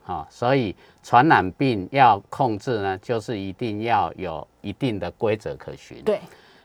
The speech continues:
Speaker 1: 那刚刚主持人有提到 C 型肝炎里面，它会得到疫-，得到这个covid nineteen的时候呢，它会变成重症。那有一些研究已经很清楚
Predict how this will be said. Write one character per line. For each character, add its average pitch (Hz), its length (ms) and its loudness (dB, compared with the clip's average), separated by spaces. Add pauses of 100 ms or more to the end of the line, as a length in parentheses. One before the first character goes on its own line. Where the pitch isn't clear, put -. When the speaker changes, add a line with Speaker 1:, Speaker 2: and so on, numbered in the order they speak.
Speaker 1:
那 135 420 2
刚 151 200 2
刚 165 100 2
主 110 140 -2
持 139 120 -2
人 139 140 4
有 92 160 0
提 107 220 -6
到 127 200 4
C 160 240 -6
型 127 220 -4
肝 131 240 0
炎 87 240 -4
里 82 160 -8
面， 98 400 -4
它 117 200 -2
会 113 440 0 (220)
得 104 120 0
到 117 440 6
疫-， 131 240 -4 (180)
得 120 160 4
到 143 140 6
这 135 160 -2
个 107 200 2
covid 127 320 0
nineteen 123 380 -2
的 95 100 -4
时 - 140 -8
候 110 160 -2
呢， 92 160 -6
它 117 160 -2
会 117 100 -2
变 104 240 -4
成 80 280 -12
重 90 240 -4
症。 87 180 -6 (520)
那 127 280 4 (140)
有 104 200 2
一 156 160 0
些 147 240 2
研 110 240 0
究 120 220 2
已 92 80 0
经 123 220 -4
很 90 160 -6
清 107 260 -8
楚 78 220 -14